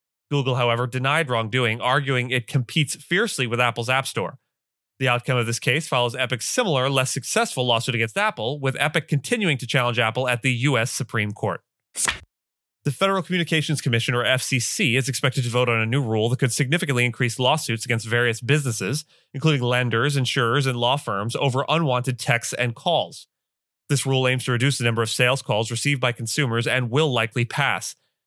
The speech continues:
It introduces strict regulations on lead generators who collect and sell consumer contact information to businesses seeking new customers. The rule opens up a broader pathway for claims under the Telephone Consumer Protection Act, or T C P A,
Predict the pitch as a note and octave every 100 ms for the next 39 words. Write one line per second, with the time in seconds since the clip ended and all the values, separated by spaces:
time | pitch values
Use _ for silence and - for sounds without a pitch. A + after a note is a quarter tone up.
0 | _ C#3+ D3 B2+ C3 B2+ A#2+ - G#3+ G#3+
1 | D3+ A#2 A2+ G#2+ - C#3 D#3 - A#2+ A#2+
2 | A#2 C3+ D#3 B2+ A#2+ A2 G2+ A#2 D3+ D3+
3 | B2+ C3 C3+ - C#3 B2+ - D3 A#2+ -
4 | C#3 D3 B2 - C3+ C3 A#2 A#2 A2 A2
5 | - A#2+ A2+ D3 C#3+ A#2 A#2+ A2+ B2 A#2+
6 | A2 A2 G#2 - F3+ - G2+ - - _
7 | _ _ _ - C#3 C#3 D3 D3 C#3 B2+
8 | C3 B2+ C3 C3 D#3 D#3 B2+ A#2+ B2+ A#2
9 | A#2+ - F3 C3 A#2+ C#3 C3+ B2 A#2 A#2
10 | - D3 C#3 C3 B2+ B2+ - C3 A2 A#2+
11 | E3+ F#3 A#2 G#2 A2 A#2 - C#3+ B2+ A2+
12 | B2 A#2+ C3+ A2